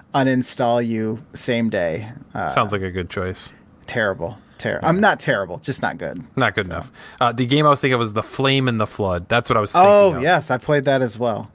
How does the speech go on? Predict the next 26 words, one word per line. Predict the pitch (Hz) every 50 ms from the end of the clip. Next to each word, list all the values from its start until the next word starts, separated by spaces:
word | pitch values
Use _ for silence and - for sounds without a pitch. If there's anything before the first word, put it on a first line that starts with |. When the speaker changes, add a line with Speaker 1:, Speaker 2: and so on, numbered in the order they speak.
| _ -
Speaker 2:
Yeah. | 107 117
Speaker 1:
Completely | - - 135 127 82 95 110 107 117 - -
different. | - 110 113
Speaker 2:
That's | - 135 127 - 139
what | 127
I | 120
was | 113 - -
thinking | - - - 123 110 110 107 104
of, | 95 95
not | 104 107 95 -
The | -
Fire | - - 101 98
and | 98 90
the | 98
Flames, | - - 104 95 92 -
'cause | - 110 98
that | 104 98 95
is | 92 87 - -
the | - 90
Dragon | - - 87 90 98
Force | - - 98 - -
song. | - 117 117 113 - - - _
<laughs> | _ _ _
Speaker 1:
Too | - - 190
many | 185 175 160 151 135
flames. | - - 139 131 127 120 117 120 113 - - -